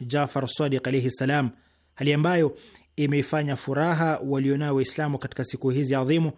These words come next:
kuongezeka maradufu. Kwa hakika siku hizi zinatukumbusha hadithi mashuhuri ya Mtume mtukufu inayosema,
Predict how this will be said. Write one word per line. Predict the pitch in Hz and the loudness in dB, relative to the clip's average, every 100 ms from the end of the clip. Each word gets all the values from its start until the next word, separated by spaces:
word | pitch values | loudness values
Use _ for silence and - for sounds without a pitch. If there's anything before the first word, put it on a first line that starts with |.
| _ _ - | _ _ -6
kuongezeka | 139 135 131 127 143 131 | -2 2 2 2 0 0
maradufu. | 139 143 175 175 135 - _ - | 0 2 2 0 -6 -8 _ -2
Kwa | 165 165 | 2 4
hakika | 180 175 208 190 170 | 2 2 2 2 0
siku | 170 170 156 | 0 0 2
hizi | 185 175 170 160 151 | 2 2 2 2 2
zinatukumbusha | 143 139 151 143 151 147 156 147 160 | -2 0 0 -2 -2 0 0 0 0
hadithi | 147 143 147 147 | 0 -2 -2 -2
mashuhuri | 135 147 139 175 165 151 - _ _ - | -2 -2 2 2 2 0 -4 _ _ -2
ya | 139 143 | 0 0
Mtume | 139 151 147 | 0 0 0
mtukufu | 139 135 151 - | -2 -2 -2 0
inayosema, | 135 131 127 - 160 117 | 0 0 0 0 0 -2